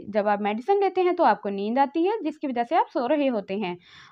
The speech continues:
और आज आप जाग रहे हैं, तो इसका यही मतलब हुआ ना कि आपने मेडिसिन नहीं ली।" "हाँ, क्योंकि आज मैंने अपनी बेटी से मिलना था, मेरी बेटी रोज़ मुझसे मिले बगैर ही चली जाती है, और फिर जब मैं उठता हूँ तो मुझे तुम्हारी फिक्र लगी रहती है।" वो उसका हाथ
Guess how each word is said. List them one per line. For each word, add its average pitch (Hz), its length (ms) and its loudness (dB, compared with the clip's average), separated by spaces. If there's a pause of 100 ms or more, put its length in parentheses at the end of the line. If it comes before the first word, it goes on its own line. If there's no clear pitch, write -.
और 466 140 4
आज 339 320 6
आप 285 200 4
जाग 196 220 4
रहे 294 180 2
हैं, 277 160 0
तो 523 100 0
इसका 359 200 -4
यही 302 400 0
मतलब 254 260 -2
हुआ 196 180 -2
ना 202 120 -2
कि 359 120 0
आपने 302 220 2
मेडिसिन 302 380 0
नहीं 226 300 -2
ली।" 269 200 -2 (600)
"हाँ, 349 180 2 (120)
क्योंकि 359 240 2
आज 262 240 4
मैंने 349 220 4
अपनी 339 180 2
बेटी 294 240 0
से 403 120 0
मिलना 240 300 2
था, 208 180 0 (160)
मेरी 202 180 -4
बेटी 226 240 0
रोज़ 220 260 0
मुझसे 330 220 0
मिले 330 180 4
बगैर 220 320 -2
ही 240 100 -4
चली 269 240 0
जाती 247 340 0
है, 233 140 0
और 440 340 -4
फिर 349 140 2
जब 349 160 4
मैं 339 100 4
उठता 247 260 0
हूँ 277 200 2
तो 427 80 -2
मुझे 359 160 0
तुम्हारी 302 340 2
फिक्र 311 260 -2
लगी 247 260 -2
रहती 247 320 -2
है।" 175 140 -2 (580)
वो 415 80 4
उसका 427 200 2
हाथ 285 200 6